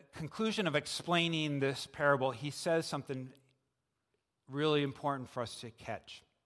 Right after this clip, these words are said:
The crowds have come. Jesus then is with his closest followers, and he's explaining this parable. But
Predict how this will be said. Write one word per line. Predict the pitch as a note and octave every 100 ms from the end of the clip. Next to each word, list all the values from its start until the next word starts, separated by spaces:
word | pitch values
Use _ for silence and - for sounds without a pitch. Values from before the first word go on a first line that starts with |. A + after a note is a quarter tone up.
| _ _ _ _ _ _ _ _ _ - - - - A#2 _ -
The | D#3
crowds | - E3 G3 G3+
have | A3
come. | - C#3 C3+ C#3 B2 - B2
Jesus | C3 E3+ E3 F3 -
then | C#3 E3+ F#3 G3+ F#3 -
is | D3 B2
with | E3+ D#3+
his | D3
closest | - - F3+ F3+ G3 - E3 -
followers, | D3+ D3+ D#3 D3+ D3
and | C#3+ C3+
he's | C3+ B2+
explaining | - - - E3+ E3 D#3 C#3+
this | C3
parable. | - D3 C3+ C3 B2
But | A2 C#3